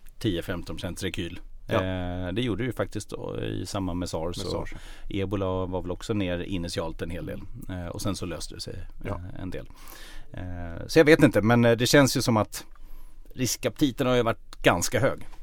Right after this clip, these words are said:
Speaker 2: Mm.
Speaker 1: Så kan man säga.
Speaker 2: Eh, nu när vi spelar in där, då är börsen ner ganska mycket. Eh,
Speaker 1: Mm.
Speaker 2: två procent kanske i alla fall.
Speaker 1: Mm.
Speaker 2: Eh, på måndagen här. Eh, och vad man kan ha med sig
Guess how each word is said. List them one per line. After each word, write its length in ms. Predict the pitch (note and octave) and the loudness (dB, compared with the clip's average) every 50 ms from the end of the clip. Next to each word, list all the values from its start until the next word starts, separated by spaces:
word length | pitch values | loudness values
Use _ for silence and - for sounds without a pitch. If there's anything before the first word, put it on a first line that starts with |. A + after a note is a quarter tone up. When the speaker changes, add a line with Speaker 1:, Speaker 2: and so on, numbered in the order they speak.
| - - | -8 -6
Speaker 2:
Mm. 180 | G2+ A2 C3+ - - - - - - - - - - - - - - - - - - - | -6 -6 -6 -6 -8 -10 -10 -10 -10 -10 -10 -12 -12 -14 -16 -14 -12 -12 -12 -10 -10 -10
Speaker 1:
Så 60 | - | -10
kan 120 | - - E2 | -8 -6 -4
man 100 | A2+ A2 | -2 -2
säga. 140 | G#2+ G#2+ | 0 0
Speaker 2:
Eh, 560 | G#2 G#2 G#2 G2+ G2+ G2+ G2+ G2+ G2+ G2+ G2 G#2 | 0 0 -2 -2 -2 -2 -2 -4 -4 -2 2 4
nu 100 | D3+ F3+ | 6 6
när 40 | F3+ | 6
vi 80 | D#3+ | 6
spelar 180 | A#2 - A#2+ A2+ | 2 2 0 0
in 60 | G#2 | 0
där, 100 | G2 F2 | 0 0
då 120 | E2+ A2 B2 | 2 2 2
är 40 | |
börsen 260 | A2+ A2 G2+ - - G#2 | 2 2 0 -2 -4 -6
ner 160 | A#2+ F#2 E2 | -6 -6 -6
ganska 220 | D2+ - - - | -6 -8 -8 -8
mycket. 420 | F2+ - - A#2+ F#2 E2+ - - - | -8 -6 -4 -4 -4 -4 -4 -8 -6
Eh, 200 | - - - - | -6 -4 -4 -4
Speaker 1:
Mm. 200 | F#2+ G#2+ - - | -4 -6 -8 -8
Speaker 2:
två 180 | - - E2+ | -8 -8 -8
procent 320 | D2+ G2 - A#2 G2 D2+ - | -8 -6 -6 -6 -8 -8 -8
kanske 240 | - - - - | -10 -10 -8 -8
i 20 | D2 | -8
alla 120 | B1 - | -8 -6
fall. 180 | - - C#2+ - - - - | -8 -8 -8 -8 -8 -6 -6
Speaker 1:
Mm. 120 | F#2+ F2+ - - - - - - - - E2+ | -6 -6 -6 -8 -10 -10 -10 -8 -6 -6 -6
Speaker 2:
Eh, 60 | D#2+ | -6
på 80 | - F2+ | -6 -4
måndagen 360 | F2+ F2+ F2+ F2 D#2+ D2+ D2+ | -4 -4 -2 -2 -2 -2 -2
här. 200 | E2 D2 D2 D#2+ - | -2 -4 -4 -4 -6
Eh, 480 | - - F#2 F2+ E2+ E2+ E2 E2+ E2+ E2 E2 E2 E2 - - G#2+ | -6 -6 -4 -4 -4 -4 -4 -4 -6 -6 -6 -8 -8 -8 -6 -6
och 140 | G#2 G#2 | -4 -4
vad 100 | A2 G#2+ | -2 -2
man 260 | G#2+ A2 G#2+ G2+ G2+ - - - - - - | 0 0 -2 -2 -4 -8 -10 -10 -10 -6 -2
kan 140 | - A2 A2 | 0 2 4
ha 40 | |
med 200 | A#2 D3 - - | 4 4 4 2
sig 180 | - - E2+ | -2 -4 -4